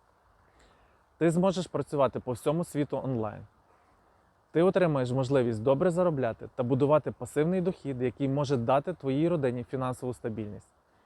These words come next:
У нашій компанії є результати, що за півроку люди змогли вийти на щомісячний дохід в десять тисяч доларів і більше. Такого бізнес-плану з такими можливостями ти не знайдеш ніде. Ти покращиш свій рівень життя,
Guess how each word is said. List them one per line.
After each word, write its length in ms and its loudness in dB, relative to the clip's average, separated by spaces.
У 100 -6
нашій 300 0
компанії 640 -2
є 120 2
результати, 480 -2
що 180 -6
за 140 -2
півроку 560 0
люди 240 2
змогли 460 -2
вийти 260 2
на 120 0
щомісячний 640 -4
дохід 320 -4
в 80 -8
десять 320 0
тисяч 320 -4
доларів 440 2
і 40 2
більше. 420 -4
Такого 360 2
бізнес-плану 680 -2
з 60 -20
такими 420 -2
можливостями 720 -2
ти 100 -2
не 140 0
знайдеш 400 -6
ніде. 260 -8
Ти 100 2
покращиш 540 -2
свій 260 2
рівень 300 4
життя, 380 -4